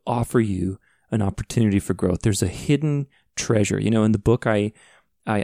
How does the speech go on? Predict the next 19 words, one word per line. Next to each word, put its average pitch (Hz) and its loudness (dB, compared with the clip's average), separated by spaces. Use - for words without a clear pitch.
I - -4
have 110 -2
a 104 0
little 104 2
treasure 107 0
chest - -4
at - -12
the 101 0
end 104 2
of 95 -2
each - -6
chapter. - -2
We 90 -4
talk - -4
about - -4
obstacles, - -2
which - -4
is 98 -4
basically - -2